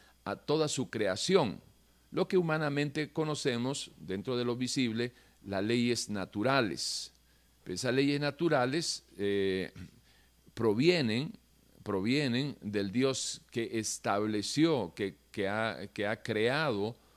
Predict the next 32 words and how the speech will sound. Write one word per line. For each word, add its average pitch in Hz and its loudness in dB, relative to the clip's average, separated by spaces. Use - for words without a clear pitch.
todo 175 2
lo 135 4
existente, 120 -4
todo 147 -2
lo 120 2
visible. 95 -4
Dice, 117 0
dice 110 -2
el 127 -2
Señor 120 -2
en 123 -2
su 107 -4
palabra 117 0
que 104 0
a 104 0
las 98 -2
olas 123 0
del 98 -2
mar, 139 -4
a 113 -2
la 95 -6
soberbia, 110 0
al 101 -4
orgullo 123 -2
de 110 2
las 107 0
or-, 135 -2
a 101 -2
las 98 -6
olas 127 -2
del 101 -4
mar, 135 -2